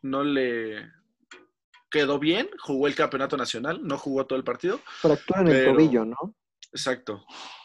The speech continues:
Speaker 1: pero a los equipos parece que no les, no les hace mucho ruido, se recuperó bien, eh, es un velocista nato, na-, muy rápido, eh, es muy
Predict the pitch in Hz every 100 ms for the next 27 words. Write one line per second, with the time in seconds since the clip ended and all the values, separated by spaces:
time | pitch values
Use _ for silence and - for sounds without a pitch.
0 | - 120 117 113 123 123 123 117 - 123
1 | 120 151 160 - 123 143 131 127 135 131
2 | 120 - - - - - 139 147 131 139
3 | 139 139 139 151 135 151 175 269 427 _
4 | - 135 123 113 117 123 131 143 247 -
5 | - - - - - - _ 117 117 113
6 | 104 - 151 165 147 127 131 - 123 147
7 | - 349 - _ _ _ _ _ _ _
8 | _ _ 135 135 127 135 127 123 135 151
9 | 147 143 143 165 202 240 - 131 113 113
10 | 110 110 107 _ _ _ _ _ _ _
11 | _ _ _ _ _ _ _ _ 131 131
12 | - 139 147 143 135 120